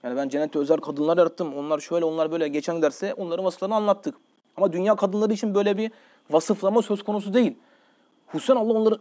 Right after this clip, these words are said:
özelliklerine, vasıflarına dikkat çektiği için o sebeple huriler cennete girecek olan dünyalı kadınlardan daha güzeldir diye söylüyorlar. Ve bir başka delilleri de şu, Efendimiz Aleyhisselatü Vesselam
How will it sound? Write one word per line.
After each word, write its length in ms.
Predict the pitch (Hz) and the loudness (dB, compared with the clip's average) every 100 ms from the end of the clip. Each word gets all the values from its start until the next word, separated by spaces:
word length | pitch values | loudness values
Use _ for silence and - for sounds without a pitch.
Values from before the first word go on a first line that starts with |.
| - | -6
özelliklerine, 760 | 160 202 196 202 202 185 214 | -4 -2 0 -2 -4 -4 -4
vasıflarına 340 | 190 208 208 160 | -2 -4 -4 -6
dikkat 360 | 160 - 226 | -8 -2 -2
çektiği 520 | - 208 202 - 240 | 0 -4 -4 -2 0
için 380 | 208 - 269 277 _ _ _ _ _ _ | 0 0 0 -2 _ _ _ _ _ _
o 100 | 247 | 2
sebeple 520 | 247 214 196 202 254 247 _ _ _ _ _ _ _ _ | 4 2 2 2 0 0 _ _ _ _ _ _ _ _
huriler 500 | - 190 175 185 226 - _ _ _ _ _ _ _ _ | -4 0 4 4 2 -2 _ _ _ _ _ _ _ _
cennete 300 | 143 175 175 | 0 2 2
girecek 320 | 190 180 180 | 2 2 2
olan 280 | 170 170 135 | 2 0 -2
dünyalı 360 | 147 170 190 190 | -2 0 0 0
kadınlardan 600 | 165 175 175 180 196 147 | -2 0 0 0 -2 -4
daha 200 | 160 175 | -2 -2
güzeldir 540 | 160 151 127 104 - _ _ _ _ _ _ _ _ | -2 -4 -4 -10 -16 _ _ _ _ _ _ _ _
diye 300 | 135 160 202 | -4 -4 -4
söylüyorlar. 640 | 202 190 180 165 131 156 - _ _ _ | -2 2 2 2 0 -2 -6 _ _ _
Ve 140 | 185 170 | -2 -2
bir 100 | 190 | 2
başka 300 | 214 - 220 | 2 4 2
delilleri 360 | 196 214 214 208 | 4 4 4 2
de 100 | 214 | 0
şu, 260 | - 240 - _ _ _ _ - | 0 -6 -8 _ _ _ _ 0
Efendimiz 500 | 180 214 208 202 - | 4 2 2 -2 0
Aleyhisselatü 460 | 175 196 190 196 - | 2 2 2 0 2
Vesselam 380 | 190 196 247 | 2 2 2